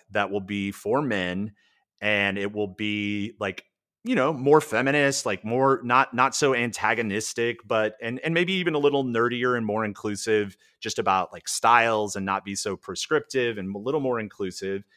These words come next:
Um, and so I started that, and De-, and Dethroner, which was the, the name of the, the blog,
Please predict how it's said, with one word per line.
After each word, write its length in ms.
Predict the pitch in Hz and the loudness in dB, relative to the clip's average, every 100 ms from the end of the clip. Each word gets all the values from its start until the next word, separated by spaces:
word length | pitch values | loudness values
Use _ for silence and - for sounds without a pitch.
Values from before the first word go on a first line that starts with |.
| _ _ _ _ | _ _ _ _
Um, 600 | 117 110 104 95 90 92 - _ _ _ _ - | 0 2 0 -2 -4 -8 -14 _ _ _ _ -4
and 280 | 147 147 139 | -2 -2 0
so 200 | 185 175 | 4 6
I 60 | |
started 480 | 175 - 220 226 107 | 4 2 4 2 2
that, 280 | 95 104 131 | 2 2 0
and 140 | 131 | -2
De-, 100 | 151 160 - | -2 -4 -4
and 400 | 139 139 139 139 120 | 0 0 -2 -4 -6
Dethroner, 680 | 127 - 185 185 110 143 139 - | -6 4 6 8 6 0 -4 -6
which 220 | 120 - | -6 -2
was 200 | 120 104 | -4 -2
the, 280 | 117 104 104 107 | -2 -2 -2 -6
the 100 | 107 | -6
name 300 | 110 117 107 | -6 -6 -10
of 120 | 95 | -6
the, 280 | 101 95 90 | -4 -4 -6
the 80 | 104 | -10
blog, 380 | 90 110 104 | -4 0 0